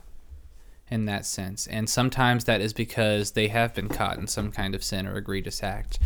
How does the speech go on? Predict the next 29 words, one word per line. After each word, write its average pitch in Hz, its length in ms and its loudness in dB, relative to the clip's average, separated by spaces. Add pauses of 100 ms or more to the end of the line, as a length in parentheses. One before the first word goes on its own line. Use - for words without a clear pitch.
(240)
Sometimes 120 600 6
it's 107 160 0
just - 280 4
because 107 380 2
they 107 280 6
have 107 260 0
done 104 300 2
something 101 560 -2
that 90 220 -6
we 101 400 -2 (560)
disagree 98 580 0
with. - 300 -8 (440)
And 107 200 2
there, 104 460 4 (420)
there's 120 220 6
even 139 220 10
a 113 60 8
big 113 680 8
difference 104 640 2
there. 98 360 2
I 113 140 6
don't 131 140 6
even 117 180 2
think 110 220 2
it's 107 140 -4
our 104 120 4
place 104 300 0
to - 100 -4
say, 104 440 2